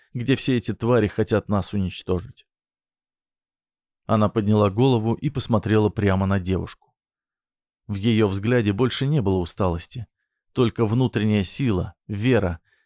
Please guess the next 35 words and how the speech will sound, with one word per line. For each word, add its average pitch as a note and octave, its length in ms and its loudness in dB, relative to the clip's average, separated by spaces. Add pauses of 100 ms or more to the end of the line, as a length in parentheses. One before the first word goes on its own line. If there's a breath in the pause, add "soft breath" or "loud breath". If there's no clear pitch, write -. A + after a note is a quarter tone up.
(140)
которая A#2 340 2
подпитывала G#2 680 0
её F#2 380 0
слова. F#2 480 -2 (960)
"Поэтому B2 480 2
я G2+ 180 4
здесь. F#2 480 -6 (600)
Я B2 140 0
дошла A2+ 360 2
до A2+ 160 4
вас, A#2 380 0 (360)
потому B2 340 -2
что B2 180 -4
мне C3+ 180 0
нужны B2 380 0
были B2 240 2
не A#2+ 160 2
только C3 400 0
свет A2+ 320 0
в - 80 0
окне, G#2 480 -2
но B2 220 2
и A#2 160 0
вы. F#2+ 320 -2 (320)
Все A2 420 0
вы. F#2 400 -2 (640)
Мне B2+ 240 2
нужна B2 380 0
была A2+ 240 2
хоть - 240 -8
какая-то B2 580 -2
точка, B2 460 -2
где G2+ 220 -2
есть A2 200 -4
люди, A#2+ 420 -2